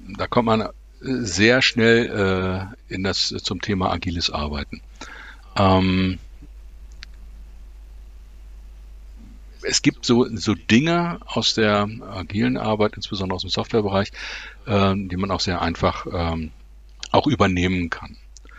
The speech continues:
Ähm, das heißt also, allein, allein das, also dieses, dieses Rudimentäre, allein das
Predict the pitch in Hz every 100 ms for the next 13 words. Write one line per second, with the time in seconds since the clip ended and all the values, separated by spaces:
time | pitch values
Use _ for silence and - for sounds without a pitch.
0 | - - - 107 98 92 92 87 - -
1 | - - 90 - 101 104 - 95 107 90
2 | 101 117 139 - 107 113 120 98 - -
3 | 78 - 80 78 - 87 92 - 92 95
4 | 92 92 113 98 92 - 98 87 - 92
5 | 123 117